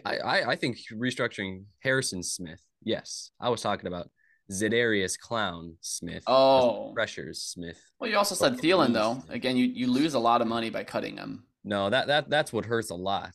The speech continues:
Speaker 1: because you do lose a ton of money with him. But I, I, and I don't wanna pay him six and a half million dollars to not be on this team. Uh, that, that one's tough. That one's I'll ha-, I'll have to think about. Maybe
Speaker 2: Andrew,
Speaker 1: you
Speaker 2: what do you
Speaker 1: trade him
Speaker 2: think?
Speaker 1: for a seventh.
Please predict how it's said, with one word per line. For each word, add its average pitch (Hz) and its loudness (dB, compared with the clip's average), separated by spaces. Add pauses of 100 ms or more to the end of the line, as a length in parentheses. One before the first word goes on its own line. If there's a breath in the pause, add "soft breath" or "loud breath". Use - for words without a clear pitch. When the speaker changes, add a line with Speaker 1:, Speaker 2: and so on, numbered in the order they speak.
(140)
Speaker 1:
because 92 -6
you 92 -4
do 101 0
lose 95 -4
a 85 -8
ton 98 -8
of 87 -8
money 87 -6
with 85 -12
him. 87 -10
But 87 -6 (140)
I, - -12
I, 73 -10 (680 soft breath)
and 101 -6
I 110 0
don't 117 0
wanna 101 -2
pay 101 -2
him 101 -4
six - -6
and 95 -6
a - -4
half 85 -8
million 92 -6
dollars 90 -4
to 87 -12
not 85 -10
be 90 -8
on 82 -10
this 90 -14
team. 85 -10 (960)
Uh, 85 -14
that, 127 0
that 127 2
one's 104 -4
tough. 87 -8
That 123 2
one's 113 -2
I'll 92 -2
ha-, 95 -2
I'll 98 0
have 95 -6
to - -18
think - -20
about. - -18 (1000)
Maybe 123 4
Speaker 2:
Andrew, 123 4
Speaker 1:
you 117 4
Speaker 2:
what 123 0
do 120 -2
you - -
Speaker 1:
trade 104 2
him 110 2
Speaker 2:
think? 107 -2
Speaker 1:
for 104 0
a 92 0
seventh. 104 -4